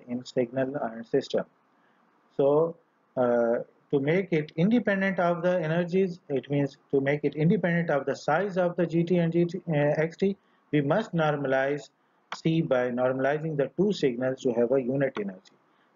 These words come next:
So these are the two signals, G T, X T. So to normalize them, we will divide with their energies, E G and E X under root. Why under root? Because this is, uh, the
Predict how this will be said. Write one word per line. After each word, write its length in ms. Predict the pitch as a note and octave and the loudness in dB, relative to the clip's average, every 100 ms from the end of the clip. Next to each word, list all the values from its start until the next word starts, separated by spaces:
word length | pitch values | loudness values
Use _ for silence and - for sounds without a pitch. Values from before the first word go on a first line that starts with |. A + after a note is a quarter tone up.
| - | -2
So 380 | D3 D#3 E3+ E3+ _ _ _ _ C#3 | 2 2 2 -4 _ _ _ _ 0
these 240 | D3+ D#3 - | 0 -2 -2
are 220 | B2+ B2+ | 0 0
the 160 | B2 B2 - | 0 -2 -2
two 140 | B2 | -4
signals, 460 | - C#3 F3+ F3+ A#2 | -2 0 2 0 -2
G 140 | B2+ | -2
T, 180 | C#3+ C3+ | 0 2
X 240 | C#3 D3+ | 0 0
T. 220 | - G#3+ A#3 _ _ _ _ | 0 0 -2 _ _ _ _
So 180 | D#3 D3+ | 0 0
to 120 | D#3 | 0
normalize 600 | C#3+ C3+ C3+ C3+ F#3+ G3 | 0 0 0 0 0 -2
them, 200 | D3 C#3 | -4 0
we 120 | C3 | 2
will 120 | C3+ C3 | 2 2
divide 500 | B2+ C3+ D3+ D#3 B2+ | 2 2 0 -2 -6
with 160 | B2 | -4
their 220 | B2 C3+ D#3 | 0 0 0
energies, 540 | B2+ B2+ A2+ G2+ - _ | 0 -2 -4 -16 -20 _
E 160 | D3 E3 | 0 0
G 300 | D#3+ F3 G3 - | 2 2 0 -6
and 180 | B2 C3+ | -8 -2
E 120 | D#3+ | 0
X 180 | E3+ - - | 0 -4 -6
under 220 | B2 A#2 | -4 -4
root. 180 | G2+ - _ _ _ _ _ | -6 -12 _ _ _ _ _
Why 280 | C#3 E3 F#3+ | 0 0 0
under 180 | F#3 F#3+ | -2 0
root? 220 | G3 F#3+ F3 | 0 -2 -4
Because 420 | C3+ D3 D3 D3 - | -2 0 0 -4 -4
this 180 | D#3 E3+ | -2 0
is, 200 | D#3 - _ _ _ _ B2+ | -2 -4 _ _ _ _ 0
uh, 400 | B2+ A#2+ A#2 A#2+ _ _ _ _ A#2+ - | 2 4 2 0 _ _ _ _ -20 -2
the 420 | A#2+ A2+ A2 A2 | 0 2 2 0